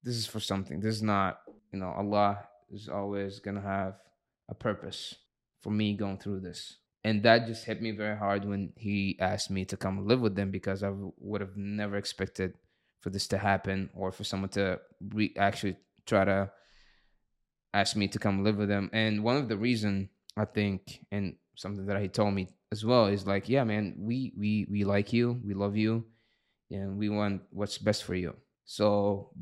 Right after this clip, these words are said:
one thing that I think also contributed with that is I still maintained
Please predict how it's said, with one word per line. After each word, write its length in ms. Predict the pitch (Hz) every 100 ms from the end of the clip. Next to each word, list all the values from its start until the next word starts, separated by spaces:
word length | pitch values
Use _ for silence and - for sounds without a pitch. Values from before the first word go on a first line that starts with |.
| 104
one 180 | 110 110
thing 260 | 113 110
that 300 | 104 101 -
I 120 | 101
think 340 | 104 107 104 101
also 280 | 104 104 101
contributed 760 | 104 101 - 95 107 110 117
with 160 | 110 117
that 320 | 127 131 123
is 540 | 101 101 98 98 - - _ _ _ _ _ _ _
I 100 | 104
still 520 | 104 - 117 107 101 -
maintained 760 | 110 107 - 110 107 104 -